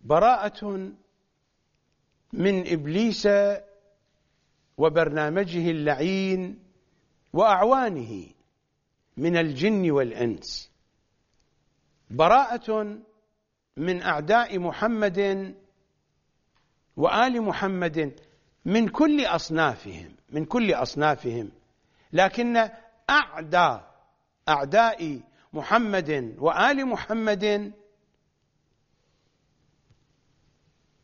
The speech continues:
هم الذين تتأكد البراءة منهم. إنني أتحدث عن بترية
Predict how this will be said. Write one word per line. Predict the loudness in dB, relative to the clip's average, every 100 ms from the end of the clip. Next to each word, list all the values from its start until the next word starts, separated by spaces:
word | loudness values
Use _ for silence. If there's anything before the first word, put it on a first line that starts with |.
| _ 2
هم | 4 6
الذين | 4 0 0 0 0 -2 -8 _ 0
تتأكد | 2 4 2 2 -2 0 2 2 0 -4 -4 -8 -16 _ _ _ _ _ 0
البراءة | 0 4 4 6 4 0 -8 -8
منهم. | -6 -8 -8 -10 -14 _ _ _ _ _ _ _ _ _ _ _ _ _ _ _ _ _ _ _ _ _ _ _ _ _ _ 0
إنني | 2 4 2 2
أتحدث | 0 0 2 0 0 -2 -2 -4 -6 -16 _ _ _ _ _ _
عن | 2 4 4 2 -8 -16 _ _ _ _ 0
بترية | 0 0 2 4 6 4